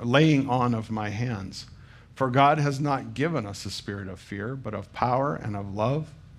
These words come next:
and of a sound mind." Paul was encouraging Timothy in this last letter, and that's the last letter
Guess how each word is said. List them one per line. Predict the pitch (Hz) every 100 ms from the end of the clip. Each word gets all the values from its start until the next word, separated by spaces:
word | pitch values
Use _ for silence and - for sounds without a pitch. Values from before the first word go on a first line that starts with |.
| - -
and | 117 113
of | 107
a | 98
sound | - 110 110 104
mind." | 110 107 98 95 - - - - - - - - - - _ _ - - - _
Paul | - 165 180
was | 165
encouraging | 160 143 - 160 165 156 156
Timothy | - 160 156 - 104 101 92 - - -
in | - 120 120
this | 120 -
last | 117 120 120 -
letter, | 120 143 101
and | 95 98 117
that's | 110 -
the | 120
last | 123 123 135 -
letter | 147 160 147 120 117